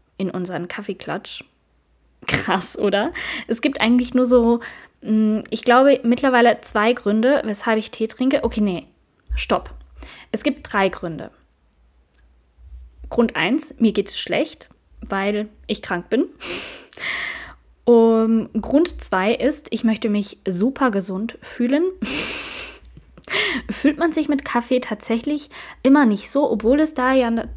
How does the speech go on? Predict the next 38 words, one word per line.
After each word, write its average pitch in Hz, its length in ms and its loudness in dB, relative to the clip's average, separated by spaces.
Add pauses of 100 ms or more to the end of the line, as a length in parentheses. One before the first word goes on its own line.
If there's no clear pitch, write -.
tatsächlich 269 540 -4
auch 262 120 -6
Studien 214 420 -2
gibt, 190 280 -6 (420)
dass 202 220 -2
Kaffee 220 680 0 (320)
gar 208 160 2
nicht 269 140 2
mal 254 120 2
so 240 100 -2
schlecht - 320 -8
ist 233 160 -8
für 254 80 -2
die 254 60 -4
Gesundheit, 269 520 0
aber 180 120 0
es 185 100 -8
gibt - 180 -10
auch - 220 -10
andere 214 300 -2
Studien, 247 420 -2
also 208 160 -8
von 196 100 -6
daher, 190 300 -2
mm, 180 300 -4 (600)
immer, 262 400 10
äh, 226 200 6
<laughs> - 40 -4
umstritten. 277 920 4
Ich 233 340 -4
lass 226 320 -2
mir 233 80 -2
den 208 200 0
Kaffee 220 320 -2
aber 196 180 -2
nicht 214 240 -6
madig 190 560 -8
reden. 196 560 -4